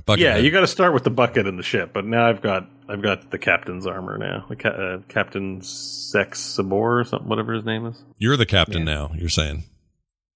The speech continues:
Speaker 2: Uh, yeah, well, I'm just, I just got to Act Two on the Lady Vengeance, so yes, I am.
Speaker 1: I am
Speaker 2: I am
Speaker 1: the captain now. Uh, awesome.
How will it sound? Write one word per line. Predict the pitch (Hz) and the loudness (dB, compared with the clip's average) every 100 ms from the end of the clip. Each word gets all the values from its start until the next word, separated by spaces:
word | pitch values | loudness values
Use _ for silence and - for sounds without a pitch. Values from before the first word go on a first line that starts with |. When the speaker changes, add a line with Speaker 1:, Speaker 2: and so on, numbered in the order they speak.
| - - - | -10 -10 -6
Speaker 2:
Uh, | 104 | -4
yeah, | 120 117 | 0 0
well, | 113 | 2
I'm | 135 | 0
just, | 139 - | -2 2
I | 139 | 2
just | 123 147 - | 4 0 2
got | 123 117 | 2 2
to | 110 | -2
Act | 101 - | -2 -4
Two | 113 95 | -2 -2
on | 90 | -2
the | |
Lady | 92 90 87 | 0 0 2
Vengeance, | 85 90 90 - | 0 0 -8 -4
so | 90 85 110 | -2 -4 0
yes, | 110 92 - | 2 2 -4
I | - 92 | -2 -2
am. | 90 87 - - | -2 -6 -12 -2
Speaker 1:
I | 190 | 0
am | |
Speaker 2:
I | 285 | 2
am | 170 | 0
Speaker 1:
the | 120 | -2
captain | 110 139 131 131 123 | 0 0 2 -2 0
now. | 165 202 185 226 - _ _ _ _ _ | 2 2 0 -4 -8 _ _ _ _ _
Uh, | 110 117 117 117 - | 0 2 2 -2 -2
awesome. | 151 202 110 82 78 | 0 2 0 -2 -8